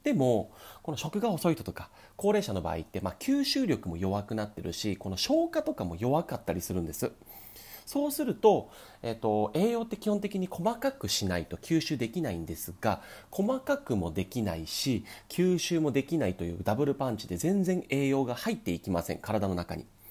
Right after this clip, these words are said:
食べたにもかかわらずですよ。だからそういう人はね、どんどん痩せちゃったりとかして、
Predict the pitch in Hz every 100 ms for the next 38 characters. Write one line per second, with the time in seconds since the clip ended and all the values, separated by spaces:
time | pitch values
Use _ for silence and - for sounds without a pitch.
0 | - - - - 131 170 117 95 76 -
1 | - 113 78 73 - 175 - - - -
2 | - - - - - 180 143 269 330 320
3 | 311 302 98 85 185 180 110 92 90 110
4 | 127 113 - 107 95 85 - - - 113
5 | 107 90